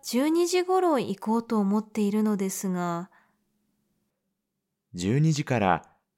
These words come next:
Speaker 2: 会議があるんですよね。十三時はどうですか？
Speaker 1: 十三時は別の約束があるので、別の時間でもいいですか？
Speaker 2: うーん、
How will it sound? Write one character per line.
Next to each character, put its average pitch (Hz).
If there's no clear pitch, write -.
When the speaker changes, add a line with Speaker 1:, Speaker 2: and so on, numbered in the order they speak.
Speaker 2:
会 175
議 156
が 80
あ 98
る 98
ん 78
で 71
す -
よ 71
ね。 82
十 120
三 214
時 117
は 76
ど 101
う 87
で 73
す -
か？ 110
Speaker 1:
十 277
三 359
時 285
は 202
別 190
の 254
約 262
束 269
が 269
あ 269
る 262
の 233
で、 196
別 196
の 302
時 311
間 330
で 349
も 240
い 226
い 233
で 220
す -
か？ 190
Speaker 2:
う 110
ー 107
ん、 78